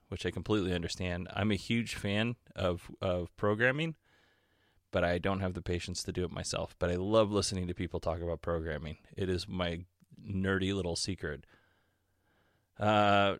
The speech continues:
Tripp says he wasn't disgruntled, and that's a generic excuse that Tesla's using. He, he joined Tesla because he wanted to, uh, help change the world, um, which we'll talk about more in a little bit. He also said,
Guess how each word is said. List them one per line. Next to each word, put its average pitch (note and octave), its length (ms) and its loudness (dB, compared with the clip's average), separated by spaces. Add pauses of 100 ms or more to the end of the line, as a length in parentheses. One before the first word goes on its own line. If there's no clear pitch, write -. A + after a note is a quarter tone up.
Tripp - 240 0
says A#2+ 240 6
he G#2+ 80 2
wasn't G#2 300 2
disgruntled, G2 640 0 (100)
and F#2+ 220 0
that's F#2 220 0
a F#2+ 40 -2
generic F2 420 -2
excuse - 460 -4
that - 140 -4
Tesla's F2 400 -2
using. E2+ 400 -4 (280)
He, F2+ 560 -8 (320)
he F#2+ 220 -2
joined F#2 540 -2
Tesla F#2+ 500 2
because F#2 440 -2
he F#2+ 100 -6
wanted F2 340 -4
to, F2 380 -4 (400)
uh, F2+ 400 -4
help - 380 -2
change F#2 360 -2
the - 80 -4
world, C3+ 460 2 (1160)
um, F#2 520 -2 (220)
which F#2+ 140 -10
we'll G2+ 80 -6
talk F#2 160 -6
about F2+ 160 -4
more F2+ 140 -4
in F2+ 80 -2
a F#2 60 -4
little F#2+ 120 0
bit. F#2 240 0 (1600)
He C3+ 60 0
also C#3+ 220 4
said, G#2+ 640 8